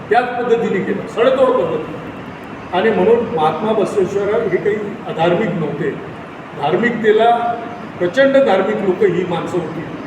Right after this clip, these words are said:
त्यांनी, ज्यांनी या पद्धतीने कामं केली समाज प्रबोधनाची. म्हणून तुम्हाला त्यांचं जे चरित्र आहे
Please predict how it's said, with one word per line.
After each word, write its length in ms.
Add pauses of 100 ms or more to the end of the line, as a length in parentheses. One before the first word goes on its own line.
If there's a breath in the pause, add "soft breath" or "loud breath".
(180)
त्यांनी, 220
ज्यांनी 520
या 80
पद्धतीने 460
कामं 300
केली 240 (400)
समाज 220
प्रबोधनाची. 600 (500)
म्हणून 260
तुम्हाला 600 (500)
त्यांचं 280
जे 160
चरित्र 420
आहे 140